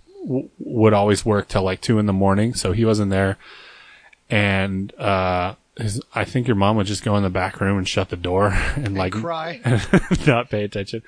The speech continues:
Speaker 2: And weep,
Speaker 1: So
Speaker 2: yeah.
Speaker 1: Jeb, your older brother, um, was five years older than us, I think.
Speaker 2: Yeah, 'cause he was in high school when we were nine or ten. Yeah, five years,
Speaker 1: Yeah.
Speaker 2: about that.
Speaker 1: And, uh, and so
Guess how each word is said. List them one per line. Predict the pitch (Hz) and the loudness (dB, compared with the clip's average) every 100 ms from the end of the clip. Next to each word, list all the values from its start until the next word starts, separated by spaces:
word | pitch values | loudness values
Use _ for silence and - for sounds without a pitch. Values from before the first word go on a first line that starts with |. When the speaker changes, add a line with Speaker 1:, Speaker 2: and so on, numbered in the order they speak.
| - | -14
Speaker 2:
And | 147 135 | -12 -10
weep, | 131 143 | -8 -2
Speaker 1:
So | 139 117 | 2 2
Speaker 2:
yeah. | 110 120 135 180 | 2 2 4 4
Speaker 1:
Jeb, | 117 | 4
your | 107 123 | 2 2
older | 131 135 143 | 2 2 0
brother, | 120 120 123 123 98 113 - _ _ _ _ _ _ - | 2 2 4 4 0 -2 -6 _ _ _ _ _ _ -2
um, | 113 104 101 98 | 2 4 2 0
was | 101 98 | 0 -2
five | - 117 160 | 0 0 2
years | 202 202 | 0 0
older | 190 196 220 226 | -2 -2 -4 -4
than | 185 175 | -4 -2
us, | 208 233 196 | -2 -4 -4
I | |
think. | 175 190 233 - _ _ - - | -2 -2 -2 -10 _ _ -18 -8
Speaker 2:
Yeah, | 185 196 214 214 196 160 | -4 -2 -2 2 2 2
'cause | 143 147 139 | -2 -8 -4
he | 208 | -4
was | 208 156 | -2 -4
in | 156 | -4
high | 143 180 | -2 -2
school | 180 - 135 127 | -2 -4 -8 -8
when | 139 | -8
we | 143 | -8
were | 139 | -6
nine | 131 135 131 | -6 -4 -6
or | 120 | -8
ten. | - 139 | -10 -10
Yeah, | 156 156 | -6 -6
five | 123 _ _ 175 156 123 | -8 _ _ 0 0 -4
years, | 120 127 135 180 | -8 -10 -10 -8
Speaker 1:
Yeah. | 175 | -6
Speaker 2:
about | 123 120 | -4 -6
that. | 127 139 - _ | -8 -10 -14 _
Speaker 1:
And, | 135 131 123 123 | -2 0 0 0
uh, | 123 117 113 110 _ _ - - _ _ | 2 2 2 -2 _ _ -20 -20 _ _
and | 139 123 113 | 0 0 0
so | - 123 110 113 | 2 2 4 2